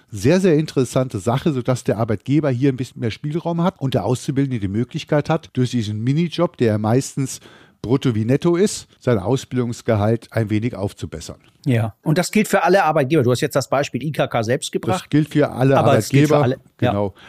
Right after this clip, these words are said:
Speaker 1: Auch oft zum Beispiel im Hotelbereich, dass der Hotelfachmann,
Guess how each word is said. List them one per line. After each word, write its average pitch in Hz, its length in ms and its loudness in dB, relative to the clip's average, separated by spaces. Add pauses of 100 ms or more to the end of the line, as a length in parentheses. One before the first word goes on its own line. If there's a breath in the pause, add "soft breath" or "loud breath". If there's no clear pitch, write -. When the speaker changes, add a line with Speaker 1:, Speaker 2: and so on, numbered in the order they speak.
Speaker 1:
Auch 131 220 -2
oft - 240 -4
zum 123 100 -4
Beispiel 120 600 2
im 120 100 0
Hotelbereich, 131 840 2
dass 117 120 0
der 117 140 0
Hotelfachmann, 131 800 0